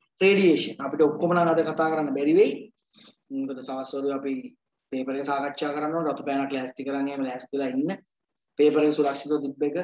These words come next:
මේ වෙලාවට එළියට ගන්න. හරි. අපි මුලින්ම කතා කරනවා සන්නායනය ගැන. සන්නායනය. අ, ඝන ද්‍රව්‍ය තුල සාමාන්‍යයෙන් තාපය ගමන් කරන ක්‍රමය තමයි ප්‍රධානතම ක්‍රමය තමයි පුතේ,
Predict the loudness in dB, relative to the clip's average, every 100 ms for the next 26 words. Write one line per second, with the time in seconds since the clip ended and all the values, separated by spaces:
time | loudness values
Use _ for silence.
0 | -8 _ -10 -6 -6 -6 -8 -6 0 0
1 | 0 -6 _ _ -20 -20 -2 2 2 0
2 | -10 _ -2 0 4 4 4 4 4 4
3 | 4 4 2 2 4 2 4 0 0 -4
4 | -10 -16 _ _ -20 _ _ _ _ 0
5 | 2 2 0 -4 -14 _ _ _ _ _
6 | _ 0 2 6 6 6 6 6 6 4
7 | 0 0 -2 0 -4 -6 -6 -2 -2 -2
8 | -4 -4 -4 -4 -8 -8 -6 -6 -4 -4
9 | -4 0 2 2 2 0 -2 -6 -6 -6
10 | -6 -4 -4 -2